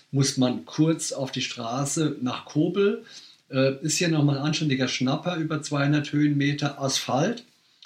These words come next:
aber dennoch, äh, eine ganz gute Steigung. Also nicht, nicht, dass man schieben müsste, aber ist es deutlich über zehn Prozent, ähm, muss man schauen, dass man einen kleinen Platt, ähm, da hinauffährt. Die Abfahrt hinunter lohnt sich, ein schöner Trail, wie gesagt, letztmals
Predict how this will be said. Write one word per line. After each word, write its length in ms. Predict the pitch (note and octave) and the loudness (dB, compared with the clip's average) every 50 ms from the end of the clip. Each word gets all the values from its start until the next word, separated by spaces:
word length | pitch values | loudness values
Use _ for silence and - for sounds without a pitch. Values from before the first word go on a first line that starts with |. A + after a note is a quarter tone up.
| - - | -12 -4
aber 160 | - B2+ C3 | 0 0 0
dennoch, 640 | C3 - - C#3 C#3 D3 D#3 D#3 D3+ D3 - - C3 | 2 2 2 2 4 4 4 2 0 0 -2 -6 -2
äh, 300 | C3+ C#3 C#3 C#3 C3+ C3+ B2+ C3 - - | 0 2 2 4 4 2 0 -2 -10 -10
eine 100 | C#3+ D3 | -8 -4
ganz 300 | C3+ D3 C3+ C#3 C#3+ - | 0 0 2 2 2 0
gute 260 | - D#3+ D#3+ D3 D3+ C#3+ | 0 0 0 2 2 2
Steigung. 640 | - - - A2 G2 G#2 A#2+ C3+ C3 B2 A2 G#2+ | 0 0 -2 -2 -2 0 2 2 0 0 -2 -2
Also 160 | G#2 G#2 A#2 | -4 -2 -2
nicht, 280 | C3 C#3 B2 C3+ A#2+ - | -2 -2 -2 -4 -8 -8
nicht, 200 | C3+ C#3 - - | -8 -8 -8 -8
dass 100 | B2 - | -8 -8
man 140 | B2 A2 G2+ | -10 -8 -6
schieben 360 | - - D#3 E3+ E3+ E3+ D#3 | -2 -2 -2 0 0 2 2
müsste, 460 | D3+ D3+ C#3+ - - - C#3 C3 C3 - - - - - - - - | 2 2 2 0 -2 0 -2 -2 -2 -4 -12 -20 -20 -20 -20 -20 -14
aber 720 | - - C3+ C3+ B2+ C3 B2 B2+ B2 B2+ C3 C3 - - | -6 -2 -2 0 2 2 2 2 2 2 0 -2 -4 -4
ist 160 | - C#3+ C#3 - | -4 -2 -2 -2
es 120 | B2+ - | -4 -2
deutlich 340 | - B2 B2 B2+ B2 A#2 A#2+ | 0 0 0 0 -2 -4 -4
über 180 | - B2+ A#2 | -4 -4 -4
zehn 240 | - - C3 A#2+ A2+ | -4 -2 -4 -4 -4
Prozent, 600 | - A2+ G#2+ - - - A#2+ B2 C3 C3 C3 - - - - - - _ _ - - | -4 -8 -8 -6 -2 0 2 2 2 2 0 -2 -10 -20 -20 -20 -20 _ _ -6 -2
ähm, 220 | A#2+ A#2+ A#2+ A#2+ | 0 2 2 4
muss 220 | B2 C3+ C3+ C3+ | 4 2 2 2
man 100 | - B2+ | 0 -2
schauen, 260 | - - A#2+ A2 A2+ A2+ | 0 0 0 0 -2 -2
dass 140 | G#2+ - | -4 -6
man 80 | - G#2+ | -8 -8
einen 60 | G2+ | -8
kleinen 360 | - - G2+ G#2 G#2 G2+ G2 | -6 -4 -2 -2 -2 -2 -4
Platt, 360 | - - G#2+ A2+ - - - - _ _ - | -6 -8 -10 -10 -8 -10 -14 -14 _ _ -8
ähm, 400 | A#2+ G#2 G2+ G2+ G2+ G2+ G2 - _ - - - _ | -6 -4 -4 -4 -4 -6 -8 -10 _ -20 -20 -20 _
da 120 | - - G#2+ | -10 -6 -4
hinauffährt. 640 | G#2+ G#2 G2 F#2 F2+ G2+ G2+ - - G#2+ G2+ - - | -2 -2 -2 -2 -4 -4 -6 -6 -6 -8 -6 -6 -6
Die 80 | A2 | -4
Abfahrt 340 | - D3+ D#3 - - D#3 C#3 | -2 -2 0 0 0 0 2
hinunter 320 | B2+ C#3 C#3 C3 B2+ A#2+ | 2 2 2 2 2 0
lohnt 320 | A2+ A#2 C3 E3 G3+ A#3+ B3 | 2 2 2 4 4 2 2
sich, 300 | - A#3 A3+ G#3 E3+ E3+ | 0 0 -2 -2 -2 -2
ein 80 | D#3+ | -2
schöner 280 | C#3 - D3+ D3 C3+ B2+ | 0 2 2 2 2 0
Trail, 460 | - - C3+ C3 C3 C#3+ D#3 D3+ C#3+ | 0 0 2 2 4 4 2 0 2
wie 80 | D3 C#3+ | 0 0
gesagt, 380 | C#3+ C#3+ - C#3+ C3 B2+ - | 0 -2 -4 -4 -4 -4 -2
letztmals 720 | C#3 C3+ C3 - - - C3 B2+ B2+ B2+ B2+ B2+ - - | -4 -6 -6 -6 -4 0 0 0 2 0 -2 -2 -6 -10